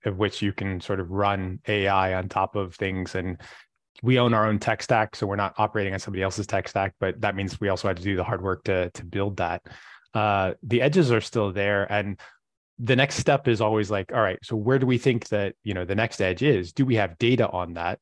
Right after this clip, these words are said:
Can we collect data on that if we don't?" Some teams, you know, I, it goes back to the story of, uh, of Sam Hinkie told me.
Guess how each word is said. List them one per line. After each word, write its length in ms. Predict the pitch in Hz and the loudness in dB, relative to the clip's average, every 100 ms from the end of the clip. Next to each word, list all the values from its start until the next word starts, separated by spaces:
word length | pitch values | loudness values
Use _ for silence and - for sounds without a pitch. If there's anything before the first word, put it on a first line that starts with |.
| _ | _
Can 140 | 117 104 | 0 0
we 80 | |
collect 480 | 101 - 92 120 - | -2 -2 0 0 2
data 260 | 113 98 95 | 2 2 0
on 200 | 90 90 | -2 -2
that 140 | 90 | -4
if 140 | 90 - | -4 -6
we 80 | |
don't?" 480 | 87 120 101 90 - - - - | -4 -2 -2 -4 -10 -14 -18 -18
Some 220 | - 143 143 | 0 2 4
teams, 480 | 143 113 101 - - | 4 4 2 -4 -10
you 140 | 104 95 | -4 -2
know, 160 | 87 - _ | -2 -6 _
I, 160 | 107 101 | -4 -4
it 320 | - - 117 | -4 -2 4
goes 180 | 147 127 | 4 4
back 200 | 127 - | 0 0
to 60 | |
the 80 | 113 | -2
story 460 | - 120 117 107 92 | 2 4 4 4 4
of, 320 | 95 95 85 | 2 0 -2
uh, 300 | 92 87 85 87 | 0 2 0 -4
of 100 | 101 | -10
Sam 180 | - 107 | -2 0
Hinkie 460 | 98 143 143 98 - - - - | 2 2 2 0 -4 -14 -20 -4
told 240 | 113 104 | -2 0
me. 260 | 101 92 | 0 -2